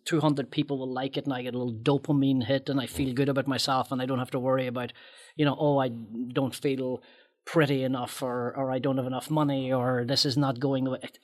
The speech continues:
All of a sudden, I'm distracted from my actual life, and I'm, uh, I, I, it's like taking a drug. And as an addict, I can tell you that it is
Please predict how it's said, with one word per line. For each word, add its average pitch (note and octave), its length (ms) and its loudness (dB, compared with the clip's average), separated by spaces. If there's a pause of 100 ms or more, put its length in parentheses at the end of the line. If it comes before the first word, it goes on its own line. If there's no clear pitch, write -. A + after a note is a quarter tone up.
(140)
All D3+ 160 4
of C#3+ 80 0
a B2+ 40 -2
sudden, C#3+ 260 2
I'm B2+ 120 -2
distracted C#3 680 -2
from C#3 240 0
my C3+ 200 0
actual C3 460 -6
life, A#2+ 400 -10
and B2 380 -6 (400)
I'm, A#3+ 380 -8
uh, - 40 -6
I, A#3 720 -10 (220)
I, B2+ 40 -10 (100)
it's B2+ 140 -14
like C#3 120 -6
taking C#3+ 300 -4
a C#3+ 40 -2
drug. D3+ 440 -4 (380)
And D#3+ 240 2 (160)
as A#3+ 240 8
an F#3 200 4
addict, F#3 540 2
I E3 100 0
can F#3 160 -4
tell F3+ 300 0
you F3+ 120 6
that F3 180 4 (400)
it F#3+ 260 2
is F#3 280 4